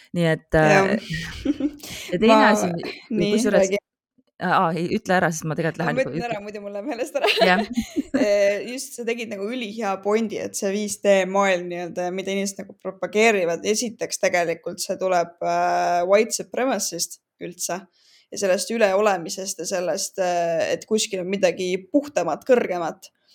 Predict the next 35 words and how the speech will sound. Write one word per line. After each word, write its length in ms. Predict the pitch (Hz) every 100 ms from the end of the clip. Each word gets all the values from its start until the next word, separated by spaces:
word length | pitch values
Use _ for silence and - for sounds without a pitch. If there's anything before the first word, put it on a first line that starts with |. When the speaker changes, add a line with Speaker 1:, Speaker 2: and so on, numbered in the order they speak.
| _ _
Speaker 2:
ja 60 | 185
Speaker 1:
Mhm. 140 | 185
Speaker 2:
kes 220 | 196 202 -
sinna 160 | 208
saab 280 | 202 226 185
ja 60 | 170
kes 220 | 190 196
mitte, 380 | 262 311 _ 190
on 180 | 180 175
ju. 120 | 180 - _ - _ _ _ _
Aga 280 | 185 190 190
see 300 | 214 214 196
on 120 | 180
nagu 140 | 180
teine 240 | 190 214 190
teema. 280 | 180 180 180
Aga 340 | - 240 233
ma 140 | 180 185 -
igale 460 | 262 285 220 185
inimesele, 540 | 196 220 202 202 196 180
kes 220 | 202 -
nagu 880 | 196 190 185 185 180 170 160 120 - _
näeb, 300 | 202 220 214 - _
<laughs> 480 | 226 - - _ _
mitte 280 | 262 277 302
ei 60 |
näe 220 | 233 262 226
vaeva, 320 | 226 262 180
aga 160 | 180 170
kes 240 | 196 -
on 80 | 220
nagu 180 | 208 208
vaevatud 680 | 185 240 247 208 - - -
sellest 500 | - 208 185 214 -
teemast, 560 | 214 208 180 208 -